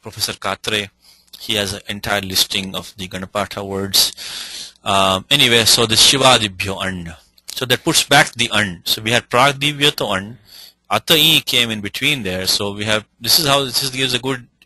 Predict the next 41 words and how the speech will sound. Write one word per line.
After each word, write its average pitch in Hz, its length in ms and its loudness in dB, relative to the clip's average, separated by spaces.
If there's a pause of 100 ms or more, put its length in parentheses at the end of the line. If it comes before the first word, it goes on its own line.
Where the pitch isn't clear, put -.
(120)
good 117 300 -10 (420)
exercise, 104 460 2
a 101 60 -4
good 120 180 -6
drill. 104 320 2 (540)
So - 160 -14
Pragdivya 135 680 0
to 139 120 0
An, 113 320 -2 (220)
An 123 160 -2
was 127 140 -4
the 135 60 -2
default 104 680 -6 (440)
up 104 200 -8
to 113 120 -8
four 110 280 -4
four 98 320 -12
two. 156 320 -8 (260)
Ata 101 240 -2
E 127 240 0
came, 180 440 -4 (400)
and 107 220 -8
then 104 200 -2
came 95 460 -10 (200)
Shivadibhyo 95 680 -12 (100)
An. 85 280 -20 (120)
So - 320 -8
Shivadibhyo 139 260 -2
is 127 80 -4
a 120 40 -6
very 131 140 2
important 120 320 -4
sutram. 98 420 -8 (360)
When 120 120 -6
you 123 80 -2
have 123 160 0
to 117 60 -6
force - 500 2
back 139 340 4
the 123 200 -6
An 110 300 -2